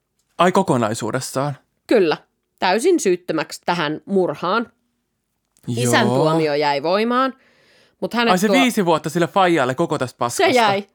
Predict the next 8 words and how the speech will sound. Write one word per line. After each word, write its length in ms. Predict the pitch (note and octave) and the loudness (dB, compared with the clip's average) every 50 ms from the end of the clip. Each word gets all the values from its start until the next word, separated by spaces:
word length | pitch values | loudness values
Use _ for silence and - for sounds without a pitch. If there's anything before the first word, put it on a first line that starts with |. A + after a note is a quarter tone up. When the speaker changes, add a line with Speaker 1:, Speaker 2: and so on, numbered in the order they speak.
| _ _ _ _ _ | _ _ _ _ _
Speaker 2:
se 160 | - - C4 | -6 -2 0
jäi 240 | A#3 A3 G3+ G3 F#3 | 2 2 0 0 -2
voimaan. 420 | F3+ D#3+ D#3 D#3 D#3+ F#3 G#3 A3+ | -2 -4 -4 -4 -4 -2 -2 0
Speaker 1:
Herra 320 | B2+ B2 A#2+ A#2+ A#2+ A#2 G#2 | 0 0 0 0 -2 -2 -2
mun 220 | G#2 G2+ F#2 - | -2 -4 -6 -6
veren. 380 | - A2 B2 C3 C3 C3 B2+ - - - F4+ - - A4 G#4 F#4 | -8 -6 -6 -4 -6 -6 -6 -6 -4 -4 -6 2 4 4 4 4
Speaker 2:
<laughs> 400 | - _ - - - - _ _ | 2 _ -16 -20 -20 -20 _ _
Mutta 640 | G#3 G#3 A3+ C#4+ F4 F4+ - _ _ _ - E3+ | -4 -2 0 0 0 0 -2 _ _ _ -6 -6